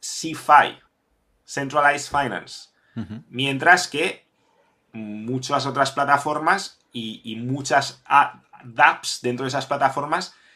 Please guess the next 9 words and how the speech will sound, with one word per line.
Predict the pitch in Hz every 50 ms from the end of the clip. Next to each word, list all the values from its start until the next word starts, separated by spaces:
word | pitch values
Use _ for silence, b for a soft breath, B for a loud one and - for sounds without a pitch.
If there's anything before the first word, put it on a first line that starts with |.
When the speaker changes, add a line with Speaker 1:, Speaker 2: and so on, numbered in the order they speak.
| b b b _ -
Speaker 1:
están | 131 127 - 135 135
hablando | 143 151 147 151
de | 160
algo | 170 170 156
completamente | 156 131 139 123 131 131 131 120 127
distinto, | 127 127 - 147 147 151 185 185 180 -
que | - 123
son | - - - 135 151 175 180 - _ _ _ _ _ _
DeFi, | 123 113 113 120 113 - - 180 - - - - -